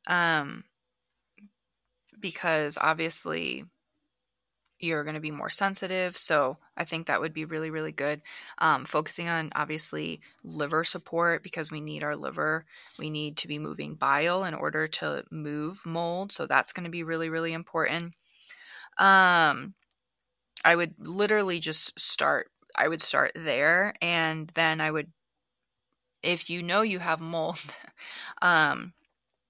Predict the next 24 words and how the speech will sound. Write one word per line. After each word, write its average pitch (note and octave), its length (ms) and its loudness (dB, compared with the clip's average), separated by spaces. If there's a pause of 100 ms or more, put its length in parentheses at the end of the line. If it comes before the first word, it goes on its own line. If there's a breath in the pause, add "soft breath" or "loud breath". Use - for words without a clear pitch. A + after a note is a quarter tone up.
(160)
I F#3+ 100 8
would F#3 180 0
really, G3+ 920 -2 (520)
at D#3+ 200 4
this D#3 180 0
point, F#3+ 460 -4 (480)
I E3 100 2
would D#3 180 -6
work - 260 -6
with F3+ 100 -8
a E3 60 -8
practitioner, E3 680 -4
because E3+ 280 -6
I F3 60 -4
think - 280 -8
it F#4 100 -2
can G#4+ 160 -2
be - 240 -14
kinda, D4 360 -8 (1000 loud breath)
you B3+ 200 2
can D4+ 180 2
just C4 240 0
go G3+ 260 4
around G3+ 920 4